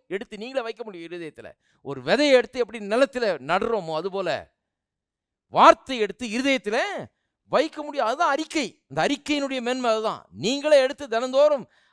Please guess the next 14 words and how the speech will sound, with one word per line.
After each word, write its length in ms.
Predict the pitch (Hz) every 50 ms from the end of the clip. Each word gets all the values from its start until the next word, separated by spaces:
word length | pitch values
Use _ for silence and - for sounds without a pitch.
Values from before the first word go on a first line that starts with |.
| _
அந்த 200 | - 196 208 202
வார்த்தை 460 | 175 185 226 285 302 - - 269 247 202
உள்ளத்துல 520 | 170 165 190 233 277 285 277 - 240 240
வச்சு 300 | 233 254 247 - 233 214
நட்டு, 400 | 180 175 190 196 - _ - 294
அந்த 120 | 285 247
நடப்பட்ட 560 | 208 185 185 214 269 - - 254 - - 240 214
வார்த்தைக்கு 420 | 196 214 233 - - 269 254 226
தினந்தோறும் 640 | 175 196 208 240 240 240 262 277 294 302 294 254
வார்த்தையை 440 | 180 180 208 254 - - 247 240 214
கொண்டு 240 | - 214 220 277 -
தண்ணீர் 340 | - 214 233 269 294 294 277
பாய்ச்ச 300 | - 254 247 233 - 214
வேண்டும். 360 | 202 185 165 151 127 104 _